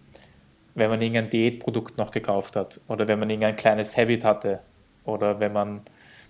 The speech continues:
so und so geschlafen hat oder wenn man eben die Libido so und so hatte. An denen kann man's ausmerken, aber ich glaub, nach zwei Monaten ist es nicht mehr so dieses, du wachst auf und denkst, „Wow, ich bin fresher, als ich gestern noch war.“ Ähm,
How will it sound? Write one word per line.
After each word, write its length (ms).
so 180
und 60
so 120
geschlafen 480
hat 160
oder 220
wenn 100
man 140
eben 340
die 60
Libido 520
so 160
und 100
so 160
hatte. 320
An 160
denen 240
kann 120
man's 120
ausmerken, 500
aber 100
ich 60
glaub, 140
nach 140
zwei 180
Monaten 340
ist 140
es 160
nicht 180
mehr 60
so 100
dieses, 480
du 100
wachst 260
auf 280
und 60
denkst, 220
„Wow, 280
ich 80
bin 100
fresher, 440
als 100
ich 100
gestern 300
noch 160
war.“ 240
Ähm, 360